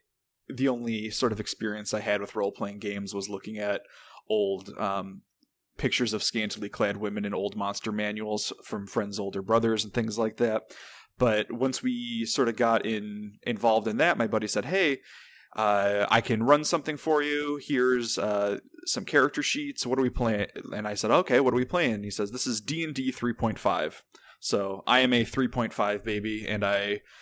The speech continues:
started on that. I played that for a good five years or so. I, I think that a lot of people do that when they start playing R P Gs. They kinda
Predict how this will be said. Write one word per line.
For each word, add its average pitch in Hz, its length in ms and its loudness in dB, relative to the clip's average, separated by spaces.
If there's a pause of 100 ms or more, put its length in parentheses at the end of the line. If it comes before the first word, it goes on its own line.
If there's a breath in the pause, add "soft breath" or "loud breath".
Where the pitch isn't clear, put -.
(120)
started 131 440 6
on 117 160 6
that. 107 260 2 (480 loud breath)
I 117 100 4
played 180 320 4
that 120 220 8
for 107 220 0
a 101 100 -2
good 123 360 6 (580)
five 113 680 2
years 113 380 0
or 131 60 2
so. 143 420 4
I, 113 200 4
I 117 100 4
think 117 240 -4
that 107 120 2
a 104 60 0
lot 104 180 2
of - 80 -8
people 120 240 0
do 117 200 0
that 117 200 6
when 117 120 -2
they 117 80 -2
start 113 380 -2
playing 117 300 -4
R 117 140 -2
P 120 200 -4
Gs. 117 340 -6
They 107 100 -2
kinda 104 480 -4